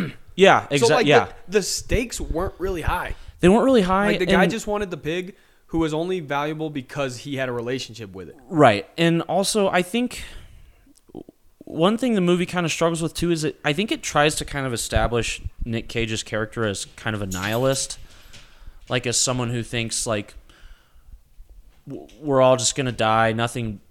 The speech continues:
Speaker 1: like, really truly matters. But also, like, every co-, like, the, the com-, I think about the conversation he has with the chef at that, uh, that one super fancy place they go to,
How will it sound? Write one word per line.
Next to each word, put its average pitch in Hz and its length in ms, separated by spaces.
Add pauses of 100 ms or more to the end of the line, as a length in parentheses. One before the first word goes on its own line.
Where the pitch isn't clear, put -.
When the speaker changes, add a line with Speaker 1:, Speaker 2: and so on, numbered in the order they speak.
Speaker 1:
like, 123 280
really 123 420
truly 117 460
matters. 107 920 (640)
But 170 160
also, 202 320
like, 151 360 (500)
every 185 240
co-, - 200
like, 160 200
the, 143 380
the 135 100
com-, 185 360 (440)
I 147 100
think 196 200
about 170 180
the 147 80
conversation 147 600
he 123 60
has 120 180
with 117 100
the 107 80
chef - 560 (680)
at 117 220
that, 107 360
uh, 92 360 (1120)
that 139 240
one 123 380
super - 500
fancy 123 420
place 113 300
they 107 140
go 104 220
to, 104 440